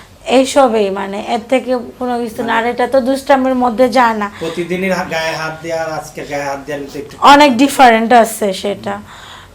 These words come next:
Speaker 1: যেহেতু, মানে, এই কথাগুলা আর ওগুলা অনেক ডিফারেন্ট না?
Speaker 2: হুম।
Speaker 1: তো পরবর্তীতে আমি ওই সময় আবার আমার শাশুড়িও চলে আসছে।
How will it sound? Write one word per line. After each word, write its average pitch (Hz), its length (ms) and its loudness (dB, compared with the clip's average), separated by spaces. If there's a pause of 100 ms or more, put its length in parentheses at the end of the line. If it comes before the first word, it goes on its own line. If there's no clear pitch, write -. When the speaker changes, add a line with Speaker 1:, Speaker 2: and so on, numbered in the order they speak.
(380)
Speaker 1:
যেহেতু, 247 500 2
মানে, 233 480 -2
এই 247 240 4
কথাগুলা 254 560 4
আর 240 120 4
ওগুলা 226 540 0 (360)
অনেক 254 220 0
ডিফারেন্ট 285 460 2
না? 269 200 2
Speaker 2:
হুম। 226 300 -14 (480)
Speaker 1:
তো 233 140 0
পরবর্তীতে 254 920 2 (800)
আমি 262 320 4 (460)
ওই 277 160 2
সময় 311 260 4
আবার 285 180 8
আমার 277 160 4
শাশুড়িও 262 580 4
চলে 247 360 6
আসছে। 214 440 -2